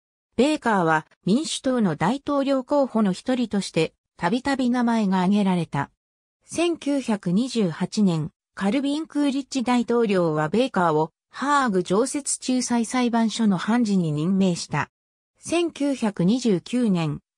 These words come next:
クーリッジ大統領はベーカーを法執行委員会の委員に任命した。千九百三十三年、国立社会科学協会はベーカーに対して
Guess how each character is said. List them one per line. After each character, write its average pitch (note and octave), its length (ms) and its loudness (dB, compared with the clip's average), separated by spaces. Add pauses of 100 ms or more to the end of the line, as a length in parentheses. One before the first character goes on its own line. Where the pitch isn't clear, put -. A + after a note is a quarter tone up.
ク B3 100 -2
ー D4+ 80 0
リ E4 140 0
ッ - 100 -18
ジ F#3 140 -2
大 F#3 180 0
統 B3+ 260 0
領 F3 220 2
は D3+ 160 0
ベ C4+ 200 2
ー C4 40 -2
カ G3 240 0
ー D3+ 60 -2
を C#3 40 -4
法 G#3 220 0
執 - 140 -4 (100)
行 C4+ 220 2
委 C4 60 0
員 B3 200 -2
会 F#3+ 280 0
の D#3 200 -4 (220)
委 B3 220 2
員 F#3+ 120 2
に E3+ 100 0
任 E3 240 2
命 G#3 200 2
し - 100 -8
た。 D#3 240 -6 (540)
千 E4+ 320 -2
九 C#4 240 -2
百 A3 260 -4
三 B3 300 0
十 D#3+ 220 -2
三 F#3+ 340 0
年、 E3+ 240 -2 (240)
国 C#4+ 320 0
立 - 180 -6
社 B3 140 0
会 C#4 200 0
科 C4 140 -2
学 C4 240 -2
協 C4 260 0
会 G3+ 220 0
は E3+ 140 0
ベ A#3 140 2
ー B3 60 -4
カ G3+ 180 0
ー - 20 0
に D#3+ 160 -2
対 F#3 240 0
し - 100 -8
て - 240 -2